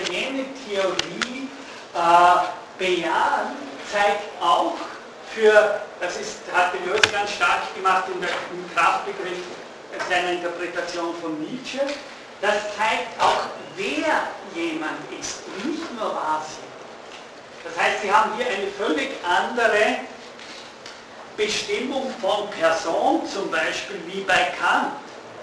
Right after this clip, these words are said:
ja, bei Deleuze, ich gebe ein bisschen Licht. Sie haben, Sie haben hier eine völlig andere Bestimmung von Person. Wenn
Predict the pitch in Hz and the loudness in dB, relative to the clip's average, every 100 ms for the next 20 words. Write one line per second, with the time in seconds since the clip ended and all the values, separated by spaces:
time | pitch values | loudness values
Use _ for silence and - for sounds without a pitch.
0 | - - - 160 175 - - - - 165 | -12 -10 -8 -4 -2 -2 -4 -10 -2 2
1 | 160 160 160 160 - - 170 165 165 156 | 4 4 0 -2 -10 -6 -4 -2 0 0
2 | - - - 165 160 151 151 - - 165 | -2 -6 -8 -8 -6 -8 -10 -14 -14 -12
3 | 156 - - - - - - - - - | -12 -14 -14 -16 -20 -20 -18 -16 -16 -14
4 | - - - - 175 180 202 214 220 220 | -14 -16 -10 -2 4 10 10 10 6 -2
5 | - - - 190 208 214 - 226 208 185 | -8 -12 -2 4 6 4 2 0 0 -2
6 | 202 240 285 - 190 190 - 233 233 220 | 0 0 0 0 0 0 2 -2 -2 -4
7 | - - 220 226 262 240 - 202 202 - | -6 -6 -8 -8 -8 -8 -4 -2 -2 -4
8 | 175 175 175 240 285 - - - - - | -4 -2 -2 0 2 2 -2 -8 -10 -14
9 | - - 370 | -14 -6 -6